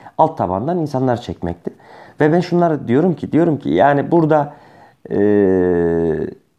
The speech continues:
C H P'nin adaylarına baksınlar. Eğer kanlarına dokunulmuyorsa,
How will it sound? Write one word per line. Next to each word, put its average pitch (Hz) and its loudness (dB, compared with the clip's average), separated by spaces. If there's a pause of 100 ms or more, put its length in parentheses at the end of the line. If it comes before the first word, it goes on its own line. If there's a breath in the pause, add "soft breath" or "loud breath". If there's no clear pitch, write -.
(680)
C 165 4
H 196 2
P'nin 170 -2 (240)
adaylarına 151 0
baksınlar. 117 -4 (840 soft breath)
Eğer 170 4
kanlarına 160 2
dokunulmuyorsa, 143 2